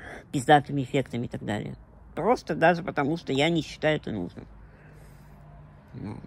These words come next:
Как-то так. Вот, ребят, такие вот еще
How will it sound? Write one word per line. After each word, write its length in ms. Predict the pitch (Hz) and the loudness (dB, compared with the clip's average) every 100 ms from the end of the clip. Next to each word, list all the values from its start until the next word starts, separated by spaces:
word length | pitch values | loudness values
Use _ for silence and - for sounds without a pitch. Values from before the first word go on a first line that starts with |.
| - - - - - | -18 -20 -20 -20 0
Как-то 280 | 185 - - | 0 2 -6
так. 380 | - - - - - - - - - - - - - - - - - - - - - - - - - - - - - - - | -4 -4 -4 -16 -16 -18 -16 -16 -16 -16 -16 -16 -16 -18 -20 -18 -18 -16 -16 -16 -18 -18 -18 -20 -20 -20 -20 -20 -20 -8 4
Вот, 180 | 269 208 | 4 6
ребят, 220 | 170 - - - - - - - - - | 2 0 -4 -6 -8 -10 -12 -14 -14 0
такие 400 | - 190 - 165 | 8 8 8 2
вот 160 | 151 143 | 2 0
еще 280 | 131 - | -6 -6